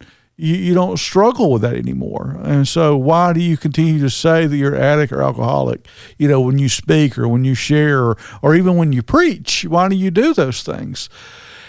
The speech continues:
And that's kind of been the dilemma for me, um, for a long time now, um, of, of what that looks like. You know,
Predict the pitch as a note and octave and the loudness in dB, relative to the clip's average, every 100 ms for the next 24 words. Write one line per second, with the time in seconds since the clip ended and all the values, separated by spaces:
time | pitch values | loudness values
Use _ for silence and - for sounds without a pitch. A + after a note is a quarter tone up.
0 | - - G3 F#3+ B3 B3 - E4 F4+ E4 | -20 -4 0 2 2 0 -2 0 2 2
1 | C4 B3 A3+ G3 F3 E3+ E3 F3+ C#3+ G#2 | 2 2 2 2 2 2 2 4 4 2
2 | - C3 B2+ C#3+ - B2+ F3 D#3+ C#3+ B2+ | 0 -2 -2 -6 -8 -10 -4 0 2 2
3 | B2 B2 - D#3+ D3 E3+ F3 E3 F3+ F#3 | 0 -2 -2 0 2 0 0 0 2 2
4 | F3 C#3+ C3 B2+ C3 C3 - C3+ B2+ B2 | 2 2 2 2 0 -2 -2 0 0 0
5 | B2 - - - B2 A#2 - - _ _ | -4 -6 -8 -4 -2 -4 -8 -18 _ _
6 | _ _ _ _ _ _ _ _ _ _ | _ _ _ _ _ _ _ _ _ _
7 | _ _ _ F3+ D3+ C3 C#3 E3+ G3+ A3 | _ _ _ -2 0 -2 -6 -2 2 4
8 | G3+ - G3 F#3 E3 F3+ F#3 - - A#2 | 2 0 -2 -2 0 0 0 -6 -4 -4
9 | A2+ - - E3+ D3+ D3+ D3+ D3+ | -4 -6 -8 -2 0 0 2 0